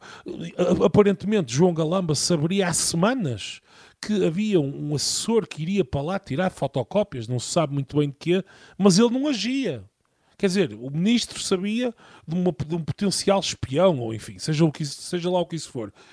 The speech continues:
E, mas ele deixava aquilo andar, até, porque, até que houve um dia que aconteceu outra coisa qualquer em que ele decidiu agir. Portanto, João Galamba não tem as mínimas condições para permanecer enquanto ministro, independentemente de tudo isto, porque quando isto mostrou à sociedade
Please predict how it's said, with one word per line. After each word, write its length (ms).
E, 60
mas 180
ele 120
deixava 360
aquilo 240
andar, 320
até, 200
porque, 540
até 200
que 120
houve 140
um 80
dia 240
que 100
aconteceu 380
outra 180
coisa 220
qualquer 320
em 80
que 100
ele 120
decidiu 360
agir. 280
Portanto, 280
João 220
Galamba 320
não 160
tem 160
as 100
mínimas 380
condições 400
para 140
permanecer 560
enquanto 280
ministro, 480
independentemente 640
de 60
tudo 260
isto, 220
porque 340
quando 280
isto 260
mostrou 320
à 80
sociedade 640